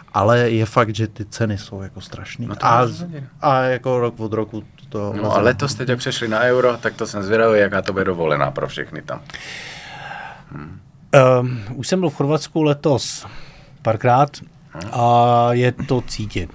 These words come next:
Speaker 3: no.
Speaker 1: Hmm.
Speaker 3: Je to cítit. E, jako někdy, jako až člověk jako úplně nechápe, že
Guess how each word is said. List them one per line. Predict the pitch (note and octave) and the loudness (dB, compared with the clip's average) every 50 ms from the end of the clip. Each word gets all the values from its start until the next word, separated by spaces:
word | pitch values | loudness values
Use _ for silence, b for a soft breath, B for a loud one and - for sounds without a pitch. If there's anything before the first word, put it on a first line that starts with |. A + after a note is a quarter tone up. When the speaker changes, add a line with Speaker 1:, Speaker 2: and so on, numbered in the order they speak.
| - | -8
Speaker 3:
no. | G2 F#2+ G2 G#2+ - | -8 -8 -8 -8 -10
Speaker 1:
Hmm. | A2 G#2 G#2+ A#2+ A2+ - F#2+ G2+ G#2 - - | -12 -12 -12 -12 -14 -12 -14 -14 -10 -8 -4
Speaker 3:
Je | A#2+ | -2
to | - - | -2 -2
cítit. | - C3 A2 - A#2 - - B B B B B B B B - | -2 -2 -2 -2 -2 -2 -4 B B B B B B B B -2
E, | C3 B2+ B2+ B2 A#2+ A#2 - - - | 0 2 4 4 2 0 -2 -6 -2
jako | - C3+ A#2+ - - C#3 C3 A#2+ A2+ A2+ A2+ B2+ C3+ C3+ C3+ C3+ | 0 0 0 2 4 4 4 4 2 0 -4 -8 -8 -10 -8 -6
někdy, | C3 C3 C3 C3+ C#3 C3+ C3 C3 C#3 | -4 -2 0 0 0 2 2 4 4
jako | C3+ C3 B2+ A#2+ A#2 - C#3+ C3 A#2 | 4 4 4 2 2 2 0 0 2
až | B2 A#2+ - - - - | 0 -2 -2 -4 -6 -6
člověk | - - B2+ A#2+ A2+ | -2 -2 0 0 0
jako | A2+ A2 - C3 | -2 0 0 0
úplně | B2+ A2+ B2+ C3 C3 | 2 2 4 4 4
nechápe, | B2 A2+ - C3 B2 B2 B2+ - B2+ B2+ B2+ B2+ B2+ A#2 | 4 4 4 4 4 4 4 2 0 2 2 2 0 0
že | A#2 B2+ B2 B2 B2 B2 A#2+ | 0 2 2 4 4 2 2